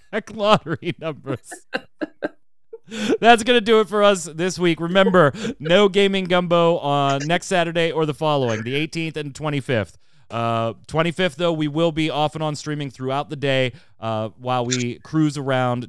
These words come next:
the Too Many Games convention in Philadelphia. Torchwick will not be streaming <laughs> either night, or maybe not tonight, I don't know. Uh,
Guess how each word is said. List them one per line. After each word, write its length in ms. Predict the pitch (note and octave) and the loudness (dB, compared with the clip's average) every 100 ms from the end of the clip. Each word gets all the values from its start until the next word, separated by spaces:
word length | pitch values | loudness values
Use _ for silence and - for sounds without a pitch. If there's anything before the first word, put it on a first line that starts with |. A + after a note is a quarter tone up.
| - | -10
the 160 | A2+ A2+ | -8 -6
Too 180 | - C3+ | -6 -4
Many 180 | B2+ | -4
Games 300 | A#2 A#2+ A#2 | -2 -2 -4
convention 540 | - A2 A2 G#2 A2+ G#2+ | -6 -6 -6 -6 -8 -8
in 180 | G2 G2+ | -10 -10
Philadelphia. 800 | A2 G2+ G2+ G2+ G2 G#2+ G2+ F#2+ - - - - | -8 -6 -4 -4 -4 -4 -2 -4 -10 -20 -20 -6
Torchwick 420 | D3 D3+ C#3+ B2+ | -2 -2 -4 -6
will 80 | A#2+ | -4
not 220 | A#2 G#2+ | -4 -4
be 80 | A2+ | -6
streaming 420 | - A#2 A2 G#2+ | -6 -6 -4 -2
<laughs> 0 | |
either 360 | F#2 B2+ - F3 | 0 0 0 0
night, 440 | B2+ D#3 F3 - C3+ | 2 0 -2 -4 -4
or 80 | E3 | -6
maybe 280 | A2 B2 C#3+ | -6 -6 -6
not 200 | C#3+ C#3+ | -6 -8
tonight, 340 | C3+ D#3 B2 | -6 -4 -2
I 100 | C3 | -2
don't 140 | C3+ D3 | -2 0
know. 280 | E3+ B2 - - - E3 - | 2 2 -2 -12 -18 -12 -2
Uh, 200 | C#3+ | 0